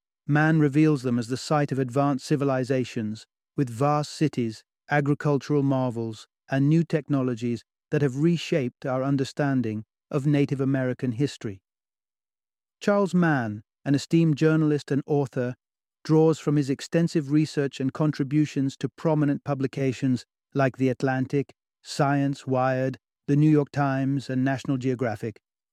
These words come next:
His work has been recognized by the American Bar Association, the American Institute of Physics,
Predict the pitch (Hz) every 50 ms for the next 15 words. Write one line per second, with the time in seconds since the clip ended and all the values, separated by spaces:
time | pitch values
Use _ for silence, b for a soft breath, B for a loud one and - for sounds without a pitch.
0 | _ _ - 185 196 165 170 180 175 170 160 - 156 151 131 131 151 151 147 147
1 | 139 - 151 135 135 135 127 131 131 127 - - _ 131 127 131 127 135 131 135
2 | 135 131 131 - - 143 131 131 139 147 147 147 143 - - 147 139 - - 139
3 | 135 135 - - 160 160 - _ _ _ _ _ _ _ - 143 143 139 143 143
4 | 143 139 - 147 139 143 147 - - - 143 - - 143 127 - 120 107 - 185
5 | 170 139 160 180 - - -